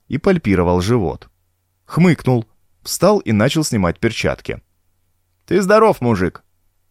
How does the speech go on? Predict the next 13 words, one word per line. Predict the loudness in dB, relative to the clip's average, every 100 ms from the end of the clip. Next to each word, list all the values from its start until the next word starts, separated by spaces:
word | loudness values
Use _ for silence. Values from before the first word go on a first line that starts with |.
| _
констатировал | -2 -2 0 0 0 0 0
он. | -2 -6 -14 _ _ _ -10
«Знаю», | -2 2 2 2 -2 _ _ _ _ _
подтвердил | -8 -4 -4 -2 -2
я. | 0 0 -2 _ _ _ _ _ _ _ _ _
«Так | -2 0
какого | 0 2 4 4 4
же | 2
фака | 0 0 2 2
меня | 2 2 2
вытащили | 2 0 0 2 2
из | 2
постели?» | 0 0 0 0 0